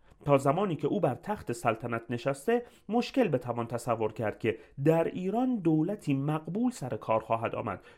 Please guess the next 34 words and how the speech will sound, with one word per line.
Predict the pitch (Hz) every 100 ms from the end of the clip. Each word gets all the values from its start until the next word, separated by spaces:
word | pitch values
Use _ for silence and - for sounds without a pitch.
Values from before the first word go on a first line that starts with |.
| -
یا | 226 -
عدالت | 123 123 123 214 -
اجتماعی | - - 110 104 95
برقرار | 117 98 - 95 90
خواهد | 87 - - -
شد.» | - - _ _ _ _ _ _ _
در | 101 95
مقابل، | 90 92 92 123 - - -
نیروهای | 143 180 190 254 233
رادیکال | 135 120 151 160
چه | 156 180
در | 226
صف | 165 190 190
روحانیون | 190 - 117 113 120 127
چه | -
در | 240 220
میان | 160 165 190 160
گروه‌های | 127 117 - 104 107
چپ، | - 143 160 - - - 135
بسیاری | 180 - 208 247 240
بعد | 202 185 190
از | 190 143
پانزده | - 131 113 113 113
خرداد | 110 117 113 139
به | 123 -
این | 151 214
نتیجه | 220 135 120
رسیدند | 110 107 101 110 104 98 - - -
که | 120
راهی | 110 151 160 123 120
برای | 110 117 151 147 123
اصلاح | 120 - 127 151 156 120
مسالمت | 110 117 - 127 120 117 113
آمیز | 123 120 156 170